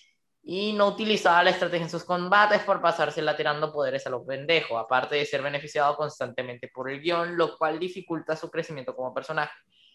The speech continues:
Aparte de que no cuenta con los sentimientos de un humano promedio, porque el tipo no tiene miedo a nada, no se pone triste por nada, literalmente está entre felicidad pendeja e ira pendeja.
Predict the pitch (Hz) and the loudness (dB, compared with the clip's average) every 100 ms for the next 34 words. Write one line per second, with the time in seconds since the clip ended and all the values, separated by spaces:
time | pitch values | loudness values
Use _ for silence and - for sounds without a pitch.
0 | _ _ 127 135 151 160 175 175 175 180 | _ _ 0 2 4 4 4 4 4 4
1 | 185 190 185 190 180 180 180 185 165 151 | 4 2 2 -2 -2 -2 0 0 0 -2
2 | 151 143 139 147 156 196 156 123 - 131 | -2 -2 -2 0 2 4 4 0 0 0
3 | 135 131 131 120 - - _ - 131 165 | 0 0 -4 -4 -6 -12 _ -8 2 2
4 | 156 147 151 139 139 131 131 127 123 123 | 6 8 8 8 4 4 4 2 2 2
5 | 123 135 180 185 180 175 165 139 135 131 | 4 6 8 10 10 8 6 2 -2 -4
6 | 127 127 - - - 131 135 151 180 175 | -2 -2 -2 -2 0 2 2 4 6 8
7 | 175 170 151 147 127 127 131 131 131 123 | 8 6 4 4 4 6 4 2 -2 -2
8 | 135 131 135 - 131 131 135 131 135 131 | 0 0 0 2 4 4 2 0 2 4
9 | 131 123 117 - - - - _ - 180 | 4 4 2 -4 -16 -20 -20 _ 6 8
10 | 170 175 170 147 - 190 190 196 208 190 | 8 8 8 8 6 4 4 4 4 4
11 | 190 185 - 156 160 147 131 120 - 127 | 4 4 4 2 2 0 2 2 0 -4
12 | 127 139 135 127 - | -2 4 4 2 -8